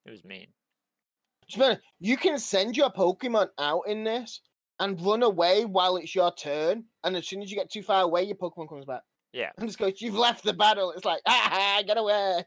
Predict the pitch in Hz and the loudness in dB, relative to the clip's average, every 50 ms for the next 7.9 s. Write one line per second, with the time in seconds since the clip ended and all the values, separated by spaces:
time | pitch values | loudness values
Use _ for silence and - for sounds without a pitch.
0 | _ _ - 165 160 147 147 - - 180 185 190 190 196 196 185 - 208 180 151 | _ _ 0 2 2 2 2 0 -2 -4 -4 -4 -2 -2 -2 -2 -2 -6 -6 -8
1 | 160 - - _ - 165 156 151 143 143 147 139 139 127 113 131 127 135 135 123 | -12 -18 -16 _ -2 -2 0 0 0 2 2 2 2 0 0 2 2 2 2 0
2 | 117 120 120 120 117 113 113 95 _ _ _ _ _ _ _ _ _ _ _ - | 0 -2 0 0 0 -2 -4 -8 _ _ _ _ _ _ _ _ _ _ _ -2
3 | 117 113 107 107 110 113 107 107 98 95 104 104 _ _ _ _ _ _ _ _ | 0 0 0 -2 -2 -2 -4 -4 -4 -6 -10 -10 _ _ _ _ _ _ _ _
4 | _ - 143 135 160 156 147 - 180 185 170 165 160 175 165 - - - 104 - | _ -6 -2 0 0 0 0 -2 -4 -4 -2 -2 0 0 -2 -2 -4 -8 -20 -16
5 | - - - - - 226 269 277 247 247 247 208 - 185 175 156 - - - 135 | -8 -6 -6 -4 -2 -2 -4 -4 -2 -4 -4 -4 -4 -6 -10 -10 -10 -12 -14 -10
6 | 120 123 127 143 156 147 123 123 113 113 110 107 98 95 92 - - 110 120 - | -10 -10 -10 -10 -12 -10 -6 -6 -6 -6 -6 -8 -10 -10 -10 -12 -14 -16 -20 -20
7 | - 104 107 98 92 80 87 101 107 113 117 127 139 147 - - - - | -16 -14 -14 -12 -12 -14 -14 -14 -12 -10 -10 -10 -10 -10 -12 -16 -16 -18